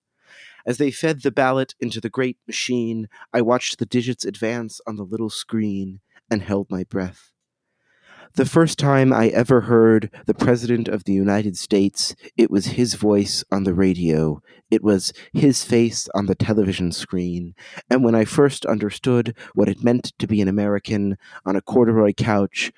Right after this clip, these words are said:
on January twentieth, two thousand nine, they were his words. The first time I ever saw my father cry,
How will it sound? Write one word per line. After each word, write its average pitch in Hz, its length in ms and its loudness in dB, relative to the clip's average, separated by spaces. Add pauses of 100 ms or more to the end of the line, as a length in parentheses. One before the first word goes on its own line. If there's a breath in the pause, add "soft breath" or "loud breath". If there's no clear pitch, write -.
(160 loud breath)
on 107 160 -2
January 110 520 2
twentieth, 101 560 -2 (260 soft breath)
two 127 140 0
thousand 104 400 -2
nine, 87 480 -4 (280)
they 104 120 0
were 95 100 2
his 95 260 -4
words. 73 540 -4 (1160 soft breath)
The 123 100 0
first 156 320 2
time 131 340 2
I 110 140 4
ever 113 180 2
saw 113 300 2
my 98 160 2
father 110 360 2
cry, 95 600 0